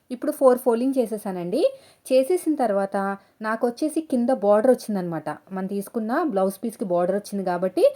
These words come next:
ఒక పావు ఇంచ్ ఎగస్ట్రా తీసుకుని తిప్పేస్తే సరిపోతుంది. హ్యాండ్కి ఎలాంటి మోడల్ అవసరం లేదన్నారు, వెనకాలే కావాలంట. నేను చూపిస్తాను, కటింగ్ స్టిచ్చింగ్ రెండు కూడా పెడతాను ఇదే వీడియోలో.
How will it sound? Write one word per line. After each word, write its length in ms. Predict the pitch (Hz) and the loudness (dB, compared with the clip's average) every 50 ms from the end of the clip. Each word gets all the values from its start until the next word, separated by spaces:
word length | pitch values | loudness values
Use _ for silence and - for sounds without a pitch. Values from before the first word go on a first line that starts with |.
| - - - - 240 | 0 -16 -10 -6 -2
ఒక 120 | 240 - 262 262 | 2 2 4 6
పావు 240 | 247 240 240 254 277 330 | 6 8 8 8 8 6
ఇంచ్ 120 | 330 320 285 | 6 6 4
ఎగస్ట్రా 260 | 226 240 240 - 269 262 247 | 4 4 2 0 -2 -2 -2
తీసుకుని 340 | 233 220 - - 269 339 427 - | -4 -4 -2 0 2 2 2 2
తిప్పేస్తే 460 | - 262 - - 294 277 277 - 349 330 311 | 0 0 2 4 4 4 2 0 -2 2 2
సరిపోతుంది. 540 | 240 208 202 - 226 220 - 180 180 262 370 466 - | 2 2 2 0 -2 0 0 0 2 2 0 0 -2
హ్యాండ్కి 360 | - 214 208 214 233 262 262 240 | -4 -2 0 0 0 2 2 2
ఎలాంటి 260 | 214 208 220 220 247 220 208 | 2 0 0 -2 -2 -2 0
మోడల్ 220 | 196 196 208 208 196 | 2 2 4 4 2
అవసరం 260 | 185 180 - 214 208 202 | 2 0 -2 -4 -4 -4
లేదన్నారు, 360 | 190 185 180 180 180 185 233 247 | -2 -2 -4 -4 -4 -2 -2 -2
వెనకాలే 460 | 214 185 180 180 - 196 196 202 208 202 196 - | -2 -2 -2 -4 -2 -2 0 0 -2 -2 -4 -4
కావాలంట. 440 | 175 170 170 170 170 165 160 160 160 233 330 494 - - - - - _ - | -2 -2 -2 -2 -2 -4 -4 -4 -2 -2 -2 -4 -6 -12 -20 -20 -16 _ -4
నేను 120 | 247 240 240 | -2 -2 0
చూపిస్తాను, 440 | 277 277 269 302 294 - 226 196 180 180 196 | -2 -2 -2 -2 -2 -2 -2 -2 -2 -4 -6
కటింగ్ 260 | 185 - 220 226 240 240 | -6 -6 -6 -6 -6 -8
స్టిచ్చింగ్ 360 | - 214 - 240 220 214 202 | -8 -12 -10 -8 -6 -4 -4
రెండు 200 | 190 185 202 202 214 | -4 -4 -4 -2 -2
కూడా 120 | 196 196 - | -2 0 -2
పెడతాను 360 | 170 185 196 - 170 170 180 170 165 | -2 -2 -2 -4 -4 -4 -4 -6 -6
ఇదే 140 | 170 196 196 180 | -4 -4 -4 -4
వీడియోలో. 340 | 175 170 170 165 190 262 | -4 -4 -2 -2 0 0